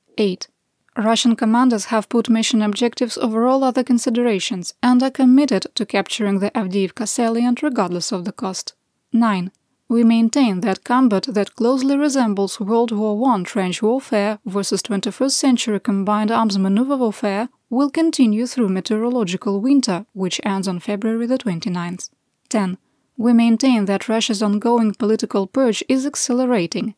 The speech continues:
and the Putin regime is accelerating its transition into a fascist state, and further assess that in the medium and long term,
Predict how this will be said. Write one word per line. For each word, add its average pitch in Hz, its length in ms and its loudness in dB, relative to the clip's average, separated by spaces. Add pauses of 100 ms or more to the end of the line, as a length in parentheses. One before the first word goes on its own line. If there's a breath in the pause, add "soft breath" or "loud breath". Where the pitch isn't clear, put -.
(200)
and 233 220 4
the 226 80 2
Putin 330 360 0
regime 247 460 2
is 220 180 0
accelerating 226 840 0
its 208 200 -2
transition 196 640 0
into 214 320 0
a 240 60 0
fascist 226 480 -2
state, 202 500 -2 (380)
and 202 180 0
further 277 380 0
assess 233 460 0
that 202 280 -4
in 208 140 2
the 208 100 0
medium 208 560 2
and 185 220 -2
long 254 240 2
term, 233 360 0